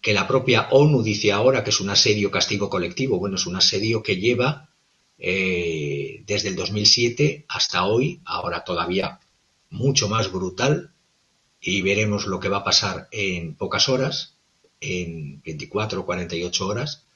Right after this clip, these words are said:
cuando el gobierno de lanz-, cuando el gobierno de Gaza lanzó este sábado veintitrés de septiembre una campaña internacional que tuvo muy poco e-, eco, pedían, exigían el levantamiento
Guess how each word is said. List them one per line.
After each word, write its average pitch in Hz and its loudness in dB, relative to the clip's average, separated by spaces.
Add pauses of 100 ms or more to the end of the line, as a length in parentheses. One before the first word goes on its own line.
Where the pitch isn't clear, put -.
(440)
cuando 110 2
el 117 2
gobierno 135 6
de 135 10
lanz-, 139 4 (140)
cuando 104 0
el 104 2
gobierno 131 4
de 147 6
Gaza 139 2
lanzó 101 2
este 131 2
sábado 123 4
veintitrés 101 0
de 139 0
septiembre 110 0 (400)
una 135 4
campaña 120 4
internacional 127 4
que 107 0
tuvo 135 4
muy 151 2
poco 127 2
e-, 117 -2 (160)
eco, 127 2 (540)
pedían, 151 6
exigían 131 4
el 110 0
levantamiento 110 2